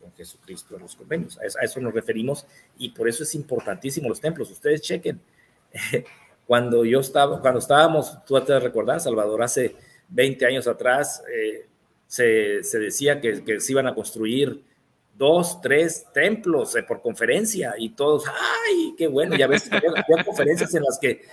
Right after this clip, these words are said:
en las que no había anuncios de templos. Y ahorita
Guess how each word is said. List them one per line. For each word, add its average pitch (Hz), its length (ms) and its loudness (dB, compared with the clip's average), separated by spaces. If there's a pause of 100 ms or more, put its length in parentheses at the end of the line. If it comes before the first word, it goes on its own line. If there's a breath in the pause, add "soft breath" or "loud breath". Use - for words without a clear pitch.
(160 loud breath)
en 139 140 -4
las 123 160 2
que 123 100 -2
no 131 140 0
había 175 580 4
anuncios 156 400 2
de 117 200 -4
templos. 233 400 -2 (720)
Y 139 80 4
ahorita 180 560 2